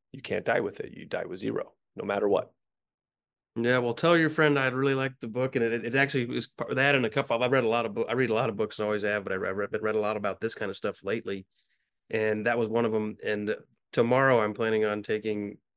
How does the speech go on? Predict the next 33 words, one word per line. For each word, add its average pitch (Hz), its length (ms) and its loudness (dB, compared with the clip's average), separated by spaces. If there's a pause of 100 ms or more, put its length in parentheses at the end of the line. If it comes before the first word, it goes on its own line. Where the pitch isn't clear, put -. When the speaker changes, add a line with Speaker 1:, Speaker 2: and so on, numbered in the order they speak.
Speaker 2:
taking 110 340 -2
the 107 80 0
day 104 80 2
off 107 220 0
to 104 80 -8
go 98 100 -6
snowmobiling 104 560 -2
with 95 80 -8
my 95 100 -4
dad 101 300 -2
in 98 80 -4
Iowa. 101 240 -2
Speaker 1:
Oh, - 20 0
Speaker 2:
Something 98 280 2
I 113 40 6
Speaker 1:
awesome. 110 140 0
Speaker 2:
haven't 123 220 0
done 117 120 2
in 113 100 0
over 107 200 0
a 92 100 -4
decade. 110 400 -2
We 98 80 -12
did 110 140 -2
it 107 100 -2
our, 101 120 -2
in 101 60 -2
our 101 140 0
Speaker 1:
Yeah. - 80 -2
Speaker 2:
youth. 127 240 0
I 98 80 -6
got 117 160 0
my 101 140 -2